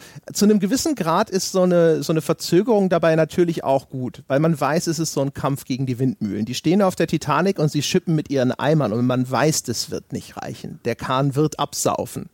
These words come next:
Nicht nur, <laughs> nicht nur, weil, äh, weil man schon weiß, wie es ausgeht, sondern weil man auch, ähm, s-, die, die Hilflosigkeit und die Aussichtslosigkeit ihres Tuns einfach erkennen kann als Außenstehender.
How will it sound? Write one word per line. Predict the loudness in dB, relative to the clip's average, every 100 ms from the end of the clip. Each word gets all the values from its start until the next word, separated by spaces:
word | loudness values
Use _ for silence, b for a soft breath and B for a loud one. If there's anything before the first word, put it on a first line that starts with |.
| -4
Nicht | -2 4
nur, | 4 4 2
<laughs> | 0
nicht | 2 2 4
nur, | 4 4
weil, | 4 2 0 B B B
äh, | 2 4
weil | 4
man | 2
schon | 2 2
weiß, | 2 2 0
wie | -4
es | 0
ausgeht, | 2 2 0 -2 -2 -6 B B
sondern | 2 4 4
weil | 4 4
man | 2
auch, | 2 2 2 0 -8 b b 2
ähm, | 4 4 2 -2
s-, | -10 -12 -12
die, | -12
die | -4 0
Hilflosigkeit | 4 6 6 2 -2 -2 -6 -8 -8 -6 -6 -2
und | 0 0
die | 2
Aussichtslosigkeit | 2 2 -2 -4 -4 -4 -4 -2 -2 0
ihres | -2 -4 -4
Tuns | 2 4 6 2
einfach | -2 -4 -4 -6
erkennen | -6 0 2 2
kann | 0 -2
als | -2 -2
Außenstehender. | 0 0 2 -2 -4 -8 -6 -4 0 0